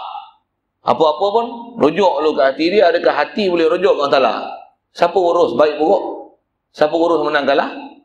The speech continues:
Siapa urus untuk, ha, parti mana menang, tak menang? Undi banyak sikit, siapa keluar undi, tak keluar undi? Contohlah pilihan raya kan? Macam mana? Allah lah.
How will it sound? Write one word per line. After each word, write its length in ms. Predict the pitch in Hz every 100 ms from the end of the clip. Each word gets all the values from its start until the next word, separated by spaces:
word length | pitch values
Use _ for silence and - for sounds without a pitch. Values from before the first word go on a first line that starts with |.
| _ _ _ _
Siapa 240 | - 151 170
urus 400 | 160 180 160 147
untuk, 240 | 165 151 117 - - - -
ha, 460 | 110 101 - 110 -
parti 320 | 131 - 151
mana 240 | 147 151
menang, 400 | 143 156 156 135
tak 160 | 139 139
menang? 400 | 147 196 226 -
Undi 320 | 135 147 165
banyak 320 | 139 151 160 120
sikit, 320 | 131 135 170
siapa 220 | 170 135 143
keluar 320 | 151 139 151
undi, 160 | 151
tak 160 | - 127
keluar 240 | 131 135
undi? 160 | 185 -
Contohlah 480 | 127 127 131 143 127
pilihan 240 | 131 123
raya 240 | 131 135 117
kan? 180 | 113 - - - _ -
Macam 160 | 107 135
mana? 100 | 214 - - _ _ _
Allah 280 | - 107 143
lah. 180 | 185 -